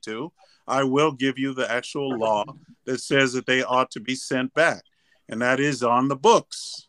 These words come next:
I could do it, but, uh, it's up to Stacy. It's her show. So, uh, I have it in my file, but I don't have it in front of me.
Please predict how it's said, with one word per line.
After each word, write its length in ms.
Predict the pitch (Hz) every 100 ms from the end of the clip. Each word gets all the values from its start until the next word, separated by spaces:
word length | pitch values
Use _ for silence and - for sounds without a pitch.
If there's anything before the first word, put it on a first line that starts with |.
| _ -
I 140 | 120
could 280 | - 165 143
do 200 | 165 175
it, 100 | - _ _ _ _ _
but, 180 | - 117
uh, 240 | 117 113 117
it's 120 | -
up 160 | 151 -
to 80 | 127
Stacy. 520 | - 151 127 - 120 _ _ _ _
It's 140 | 117 -
her 180 | 139
show. 380 | 135 - 143 104 - _ _ _ _ -
So, 300 | 139 123 117
uh, 260 | 117 113 107 _ 131
I 140 | 131
have 260 | 139 170 139
it 80 |
in 140 | 131 131
my 240 | 120 113
file, 560 | - 160 156 113 82 82
but 100 | 98
I 120 | 107
don't 180 | 120 123
have 240 | 120 127
it 80 | 117
in 140 | 113 104
front 320 | - 143 117
of 100 |
me. 80 | -